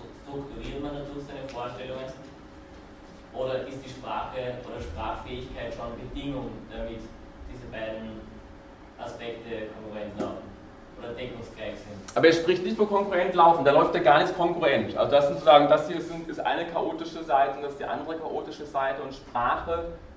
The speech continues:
Speaker 2: selber bringt erst in diese beiden chaotischen Seiten, wenn man so will, also das ist, das Blatt ist die eine Seite, da ist noch gar nichts drauf. Auf beiden Seiten ist weiß, das hat keinerlei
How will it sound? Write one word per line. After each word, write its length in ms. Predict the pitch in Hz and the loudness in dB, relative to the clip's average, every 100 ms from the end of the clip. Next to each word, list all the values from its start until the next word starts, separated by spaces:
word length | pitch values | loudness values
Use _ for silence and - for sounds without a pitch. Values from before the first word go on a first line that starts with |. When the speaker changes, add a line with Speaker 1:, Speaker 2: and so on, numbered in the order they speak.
| - 131 | -10 -2
Speaker 2:
selber 360 | 139 - 165 | 0 2 0
bringt 460 | 165 156 185 214 - | -2 -4 -4 -4 0
erst 360 | 131 143 147 - | 0 0 -2 -8
in 180 | 160 170 | -10 -10
diese 200 | 170 160 | -10 -6
beiden 380 | 165 165 - 151 | 0 0 -2 -8
chaotischen 600 | 156 - - - 143 135 | -8 -8 -10 -12 -12 -2
Seiten, 520 | 98 98 95 92 - - - - - - - | 0 0 -2 -10 -14 -16 -20 -20 -20 -20 -14
wenn 120 | 135 131 | -8 -4
man 120 | 127 | -4
so 160 | 127 | -6
will, 220 | 127 139 151 | -6 -6 -8
also 160 | 117 117 123 120 120 113 | -8 -8 -8 -6 -8 -8
das 100 | 120 123 | -10 -10
ist, 140 | 135 - | -14 -14
das 160 | 120 - - - - | -16 -16 -20 -12 4
Blatt 260 | 139 - | 4 4
ist 100 | - | -4
die 60 | 160 | -6
eine 540 | - 135 139 170 165 - | -6 -6 -2 0 0 0
Seite, 240 | 156 147 | 2 4
da 60 | 151 | 2
ist 120 | 170 | 2
noch 140 | - | 0
gar 120 | 139 | 2
nichts 140 | 147 - | 0 0
drauf. 220 | 139 117 | 0 0
Auf 80 | 113 | 2
beiden 300 | 135 151 - | 2 4 2
Seiten 160 | 147 | 0
ist 160 | - - | -2 0
weiß, 360 | 113 - - - | 2 2 -2 -4
das 100 | 147 | -4
hat 220 | - - | -4 2
keinerlei 380 | - 185 165 | 2 4 2